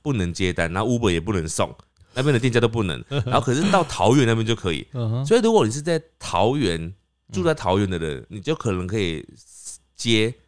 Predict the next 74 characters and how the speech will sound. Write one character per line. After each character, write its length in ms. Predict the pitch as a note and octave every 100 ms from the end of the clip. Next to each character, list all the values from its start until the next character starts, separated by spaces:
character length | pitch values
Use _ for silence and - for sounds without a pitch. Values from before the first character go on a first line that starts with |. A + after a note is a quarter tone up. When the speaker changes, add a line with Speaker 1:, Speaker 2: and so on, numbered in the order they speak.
| _
Speaker 1:
啊， 100 | A2
Speaker 2:
嗯。 80 | A2
Speaker 1:
你 20 |
就 100 | E3+
可 100 | E3
以 80 | G2+
接 260 | - A2+ G#2+
单， 220 | F#2+ F#2
但 80 | D3
是 80 | D3+
你 120 | F2+
就 200 | - B2
只 160 | -
能 180 | F2 E2
接 300 | E2 G2+ G#2 G2+ _
那 100 | -
个， 120 | C3 B2
那 100 | C#3+
条 220 | A2+ F#2+
线 280 | F#2+ C3 F#2 -
以 200 | F2+ D2+
桃 300 | - E2 G2
园 180 | G#2+ D#2
的 120 | D#2+
那 120 | D#2+
一 80 | E2
边 240 | C3 A#2+
的， 80 | B2+
Speaker 2:
嗯。 80 | A#2 - - - B2+ A2
哦， 120 | - F#2+
Speaker 1:
很 120 | F#2
尴 240 | G#2 G#2
尬。 140 | A#2+ F#2
Speaker 2:
但 120 | E3+
是 80 | E3
没 120 | A#2
办 260 | A#2+ A#2+ G2
法 140 | F#2+
啊。 140 | F2 G2
Speaker 1:
然 80 | G2+
后 60 |
就 140 | C#3 C#3+
很 120 | F#2+
多 140 | A2+
人 120 | G2+
抱 200 | G2 F#2+
怨 160 | G#2 F2+
啊， 100 | D#2+
然 60 | A#2
后 60 |
很 100 | B2
多 260 | G2 A#2+ C3 _ _ -
外 160 | C#3
送 140 | C#3 G#2+
员 80 | F#2+
就 80 |
会 100 | A2
说 300 | A2 G#2 G#2+ - _
：“哦， 240 | D#3+ A#2 A#2+
这 80 |
样 80 | E3+
子 160 | D3+ C3
我 160 | G2
就 80 | A2
少 280 | C#3+ - F#2+
了 100 | G#2+
一 60 | B2
天 180 | B2
的 100 | A2 G#2
那 100 | G#2+
个 360 | G2+ F#2 E2+ - _ _
收 320 | - A#2+ G#2+
入 260 | A2+ A#2 F2
了。” 240 | A#1+ G1+